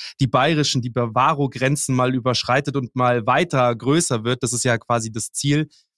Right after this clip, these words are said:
Wir haben zwar noch nicht alle Startups in München abgegrast, aber uns freut es immer sehr, wenn quasi die anderen deutschsprachigen Städte auch Bock haben, ähm,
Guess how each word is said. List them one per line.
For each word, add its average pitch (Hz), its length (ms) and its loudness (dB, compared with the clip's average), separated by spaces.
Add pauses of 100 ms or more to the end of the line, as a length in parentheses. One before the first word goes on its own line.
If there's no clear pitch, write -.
(220)
Wir 123 160 2
haben 139 260 0 (140)
zwar 131 180 2
noch 123 100 2
nicht 143 200 0
alle 131 340 0 (100)
Startups 131 440 -4
in 123 80 -4
München 135 260 -4
abgegrast, 123 680 0
aber 117 460 2 (320)
uns 123 160 -2
freut 165 300 0
es 135 120 0
immer 123 220 2
sehr, 127 400 2 (400)
wenn 123 400 2 (260)
quasi 117 240 0
die 110 160 -8
anderen 143 380 2
deutschsprachigen 123 920 0
Städte - 440 0
auch 147 160 2
Bock - 320 -4
haben, 120 300 0 (260)
ähm, 110 480 -2